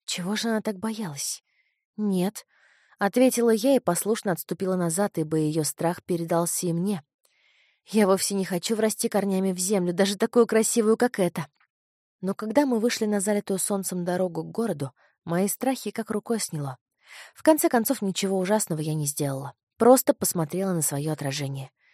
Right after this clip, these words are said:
Не может же лицо само по себе вызвать какие-то события и навлечь беду. По крайней мере, человеческое лицо. Дорога петляла, то углубляясь в луга, то сворачивая к берегу.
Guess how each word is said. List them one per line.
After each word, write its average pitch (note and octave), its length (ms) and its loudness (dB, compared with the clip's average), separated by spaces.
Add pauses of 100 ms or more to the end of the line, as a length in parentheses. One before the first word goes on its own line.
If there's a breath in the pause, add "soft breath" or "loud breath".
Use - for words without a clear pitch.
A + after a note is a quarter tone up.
(380 soft breath)
Не A3 180 6
может C#4+ 320 6
же G#3 120 2
лицо G#3 340 4
само F3 320 0
по - 100 -8
себе F3+ 420 2
вызвать F3 460 0 (140)
какие-то F#3 480 -4
события E3+ 640 0
и D#3+ 40 2
навлечь D#3+ 440 0
беду. D#3+ 420 -2 (480 soft breath)
По C#4 100 -10
крайней A3+ 380 0
мере, E3+ 300 -2 (220)
человеческое D#3 760 -2
лицо. C3+ 360 -8 (720)
Дорога C4+ 440 8
петляла, A#3+ 640 2 (160)
то A3+ 140 8
углубляясь F3+ 600 6
в D#3+ 60 -4
луга, D#3+ 340 4
то D#3+ 160 0
сворачивая D3 560 -2
к C#3+ 80 -8
берегу. C#3+ 400 -4